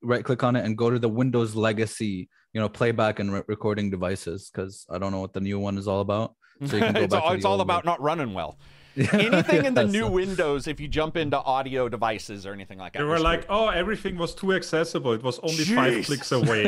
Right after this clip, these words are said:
Speaker 3: Let's
Speaker 1: <laughs>
Speaker 3: get a couple
Speaker 2: I was
Speaker 3: more.
Speaker 2: telling Johnny,
Speaker 1: Yeah.
Speaker 2: when I click control, sound control, 'cause I wanna adjust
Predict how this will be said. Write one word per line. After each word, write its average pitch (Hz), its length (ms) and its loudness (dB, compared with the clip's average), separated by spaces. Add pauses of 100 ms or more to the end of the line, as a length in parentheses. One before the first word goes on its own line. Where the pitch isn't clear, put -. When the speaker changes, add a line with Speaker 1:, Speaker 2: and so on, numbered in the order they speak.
(140)
Speaker 3:
Let's - 0 -
Speaker 1:
<laughs> - 20 -6
Speaker 3:
get 190 200 4
a 240 220 4
couple 202 260 2
Speaker 2:
I - 120 6
was - 160 2
Speaker 3:
more. - 60 0
Speaker 2:
telling - 280 2 (100)
Johnny, 208 300 4
Speaker 1:
Yeah. - 100 2
Speaker 2:
when 170 100 2
I 180 220 2
click - 460 -4
control, 180 640 -2
sound 170 420 -4
control, 170 420 -2
'cause 117 140 -6
I 135 60 2
wanna 147 220 -2
adjust - 600 -4